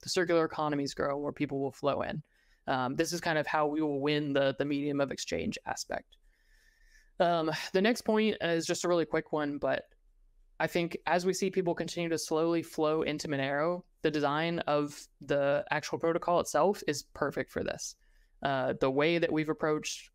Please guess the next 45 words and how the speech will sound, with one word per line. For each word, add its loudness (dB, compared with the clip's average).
uh, 0
incrementally 0
improving 0
efficiency 0
of -2
transactions, -2
the -6
way 0
that 0
we've -2
approached -2
slowly 4
increasing 0
the -2
ana-, -2
anonymity 0
set, 2
the -6
way 2
that -2
we're 0
approaching -4
Seraphis 2
and, -2
and -6
hopefully -2
global 0
membership 0
proofs, -2
all 6
of 0
these 2
things 2
are 0
going 0
to 2
fit 0
very 4
well 0
for 0
this -2
slow 2
ramp -2
of -4
adoption. -2